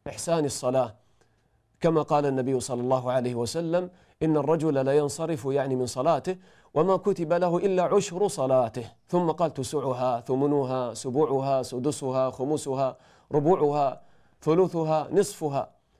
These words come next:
هذه الدرجات بحسب تحقيق الخشوع في الصلاة، بحسب اتباع سنة نبي الهدى صلى الله عليه وسلم.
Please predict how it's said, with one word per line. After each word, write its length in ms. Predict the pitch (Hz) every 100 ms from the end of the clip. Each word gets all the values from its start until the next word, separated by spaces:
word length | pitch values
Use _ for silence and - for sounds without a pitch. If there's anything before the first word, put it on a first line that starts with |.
| _
هذه 180 | 196 190
الدرجات 560 | 165 170 175 160 202 131
بحسب 400 | 156 190 185 156
تحقيق 420 | 156 - 185 185
الخشوع 480 | 135 151 196 185 - - _ _
في 60 | 165
الصلاة، 500 | - 139 156 165 - _ _ _ _ -
بحسب 420 | 147 196 202 175
اتباع 640 | 175 147 - 160 185 175
سنة 400 | 165 220 214 180 160
نبي 320 | 147 147 202
الهدى 340 | 160 190 175
صلى 220 | 156 156 135
الله 280 | 143 127
عليه 160 | 120 117
وسلم. 420 | 110 113 104 113